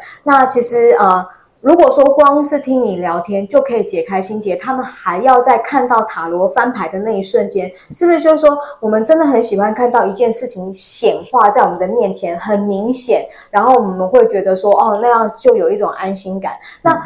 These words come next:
Speaker 1: 所以你除了开发塔罗的这个系统之外，还有另外的就是你会茶叶的这个部分也可以占卜，对吗？
Speaker 2: 对，
Speaker 1: 嗯，请跟我们分享一下。
Speaker 2: 我会的东西其实蛮多的，
Speaker 1: 嗯。
Speaker 2: 除了茶叶之外啊，还有颂钵。
Speaker 1: OK。
Speaker 2: 对，然后还有一个是，呃，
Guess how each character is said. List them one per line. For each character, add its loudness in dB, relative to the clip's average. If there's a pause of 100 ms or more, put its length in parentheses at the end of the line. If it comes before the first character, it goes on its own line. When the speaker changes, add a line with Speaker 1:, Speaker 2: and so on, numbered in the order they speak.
(100)
Speaker 1:
所 0
以 2
你 2
除 2
了 6
开 2
发 4
塔 -8
罗 2
的 4
这 2
个 6
系 -6
统 -8
之 -8
外， 4
还 0
有 6
另 0
外 4
的 2
就 0
是 -2 (220)
你 -4
会 2
茶 0
叶 6
的 6
这 2
个 6
部 2
分 2
也 -2
可 -6
以 0
占 -2
卜， -10
对 -8
吗？ -14 (240)
Speaker 2:
对， 2
Speaker 1:
嗯， 0
请 4
跟 4
我 6
们 6
分 4
享 4
一 -
下。 -
Speaker 2:
我 -
会 -
的 -
东 4
西 4
其 0
实 -2
蛮 -2
多 2
的， -6
Speaker 1:
嗯。 -4 (180)
Speaker 2:
除 0
了 6
茶 -2
叶 2
之 -4
外 2
啊， -2
还 -2
有 -2
颂 -4
钵。 -2
Speaker 1:
OK。 -2
Speaker 2:
对， 2
然 4
后 4
还 0
有 6
一 2
个 4
是， 2
呃， 0